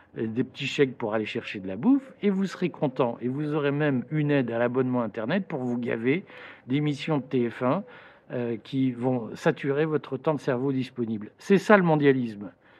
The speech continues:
Et c'est précisément ce qu'on veut arrêter. On veut arrêter les aides. On veut que les gens soient seuls face à eux-mêmes et se disent, « Mais je, je deviens quoi là ?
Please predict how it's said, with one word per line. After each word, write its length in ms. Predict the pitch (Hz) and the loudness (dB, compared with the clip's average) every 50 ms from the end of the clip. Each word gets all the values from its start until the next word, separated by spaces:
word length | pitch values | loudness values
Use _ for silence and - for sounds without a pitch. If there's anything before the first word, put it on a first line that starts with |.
| - - | -2 -2
Et 60 | 170 | 2
c'est 140 | - 208 190 | 4 2 2
précisément 580 | - - 196 - - 190 160 160 170 165 180 | 2 2 0 0 2 0 2 4 4 4 4
ce 80 | 180 - | 2 2
qu'on 160 | - - 151 | 0 -2 -2
veut 220 | 139 117 143 156 139 | 0 4 6 6 6
arrêter. 420 | 131 135 131 123 - - 113 - _ _ - | 6 6 2 0 0 -6 -8 -8 _ _ 2
On 140 | 165 170 170 | 4 4 4
veut 200 | 156 165 180 165 | 4 4 4 6
arrêter 380 | 147 139 135 123 131 151 147 | 4 4 2 -2 0 0 0
les 260 | 127 120 117 107 120 | 0 0 0 2 2
aides. 240 | 127 120 110 95 104 - - - - - - - | 2 2 2 -2 -10 -12 -14 -20 -20 -16 -8 -6
On 80 | 143 | -4
veut 180 | 120 135 160 175 | -2 0 0 -2
que 140 | 170 165 147 | 0 0 -2
les 160 | 123 123 117 | -2 -2 -2
gens 320 | 107 104 123 123 127 135 | -2 0 0 0 0 -2
soient 240 | 135 - - 117 104 - | -4 -8 -8 -8 -8 -6
seuls 280 | - - 165 151 139 | 0 2 2 2 2
face 340 | 127 - - - 151 - - | 0 -4 -2 -2 0 0 0
à 60 | 151 | -4
eux-mêmes 400 | 120 110 104 104 110 113 127 143 139 - - - - _ - | -2 -2 -4 -4 -4 -4 -6 -6 -8 -14 -20 -20 -16 _ -4
et 80 | 139 | -4
se 140 | 131 131 143 | -2 -2 -2
disent, « 320 | 131 120 131 151 175 160 139 | -2 -2 0 -2 -2 0 0
Mais 220 | 127 123 113 92 - | 0 0 0 0 -4
je, 200 | 120 127 123 131 127 | -6 -4 -4 -4 -2
je 160 | 127 120 135 | 0 0 0
deviens 400 | 123 123 123 113 110 110 113 107 | 2 2 0 0 0 -2 -4 -4
quoi 300 | - - 143 135 131 131 | -2 2 2 4 4 4
là ? 240 | 110 107 107 104 | 2 0 -4 -6